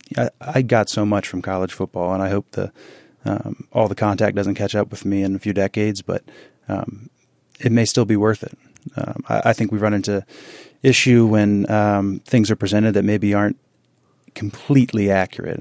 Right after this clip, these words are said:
I'm, I'm familiar with the improvements that they've done in practicing, but there's a gulf between, you know, what goes on in the lab and what goes on in the field. So when you say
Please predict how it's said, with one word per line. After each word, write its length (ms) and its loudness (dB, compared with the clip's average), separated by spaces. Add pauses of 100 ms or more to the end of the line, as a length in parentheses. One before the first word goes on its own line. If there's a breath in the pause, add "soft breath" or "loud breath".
(140)
I'm, 220 0
I'm 140 4
familiar 420 4
with 200 -2
the 100 0
improvements 580 -2 (500 loud breath)
that 120 -2
they've 180 4
done 160 4
in 100 2
practicing, 720 0
but 160 -2 (460 loud breath)
there's 180 2
a 40 4
gulf 380 2
between, 580 0 (280)
you 80 0
know, 120 -2
what 120 -2
goes 180 2
on 160 4
in 60 2
the 60 0
lab 220 4
and 80 -2
what 60 -6
goes 200 0
on 160 0
in 60 -4
the 60 -6
field. 480 -2
So 120 -6
when 120 0
you 100 0
say 380 0